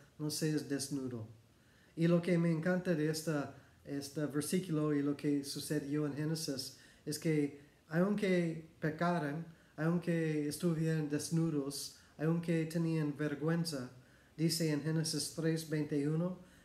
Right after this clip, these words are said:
que el Señor los vistió. El Señor vino y les dio ropa. Y eso nos lleva a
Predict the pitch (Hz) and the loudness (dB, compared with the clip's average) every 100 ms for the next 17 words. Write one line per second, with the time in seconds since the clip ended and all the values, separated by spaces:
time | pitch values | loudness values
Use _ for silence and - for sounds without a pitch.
0 | - - 147 151 143 - 147 135 147 170 | -8 0 0 2 -2 -2 -4 0 0 2
1 | 202 - - - - 143 131 123 135 - | 0 -8 -20 -20 -8 -6 -6 -6 -8 -8
2 | 131 120 117 110 - - - - - - | -8 -6 -6 -8 -12 -20 -20 -20 -20 -20
3 | - 143 - 151 151 196 240 185 147 139 | -6 -4 0 0 2 2 2 2 -2 -2
4 | 131 123 - - - - 143 139 139 143 | -4 -6 -12 -20 -20 -4 -2 -2 0 -2
5 | 139 135 131 131 131 113 - - _ _ | -2 -4 -6 -6 -8 -12 -12 -20 _ _
6 | _ _ 151 156 160 170 170 170 - - | _ _ 0 2 4 4 2 2 -4 -10
7 | 151 143 139 151 147 151 151 139 135 131 | -2 0 2 2 2 -2 -4 -6 -4 -4